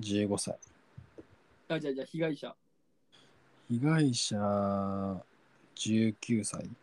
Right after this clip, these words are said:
Speaker 2: え？と、お母さん？
Speaker 1: うん。
Speaker 2: あ、違う。
Speaker 1: 五十代、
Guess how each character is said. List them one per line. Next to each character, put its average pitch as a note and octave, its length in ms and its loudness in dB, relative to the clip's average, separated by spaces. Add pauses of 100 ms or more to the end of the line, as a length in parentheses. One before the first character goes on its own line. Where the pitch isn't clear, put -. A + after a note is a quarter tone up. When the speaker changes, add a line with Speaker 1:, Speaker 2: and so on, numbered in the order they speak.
(300)
Speaker 2:
え？ G3 160 -2 (1300)
と、 G#3+ 100 4
お E3 160 2
母 D3+ 180 -2
さ - 80 -12
ん？ - 180 -10 (1080)
Speaker 1:
う A#2+ 40 8
ん。 G#2 220 4 (760)
Speaker 2:
あ、 D3+ 60 -8
違 - 40 -6
う。 - 60 -8
Speaker 1:
五 A#2+ 120 8
十 C3 280 12
代、 A2 260 8